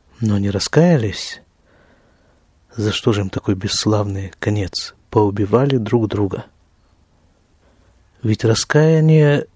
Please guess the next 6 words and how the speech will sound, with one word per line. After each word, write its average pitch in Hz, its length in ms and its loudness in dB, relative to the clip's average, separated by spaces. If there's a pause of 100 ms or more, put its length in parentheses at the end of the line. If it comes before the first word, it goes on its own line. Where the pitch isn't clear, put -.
(160)
искупляет 151 880 2 (120)
вину. 113 340 0 (1300)
Иначе 104 360 0
зачем 101 300 -6
нужно 104 220 -6
раскаяние? 110 580 -2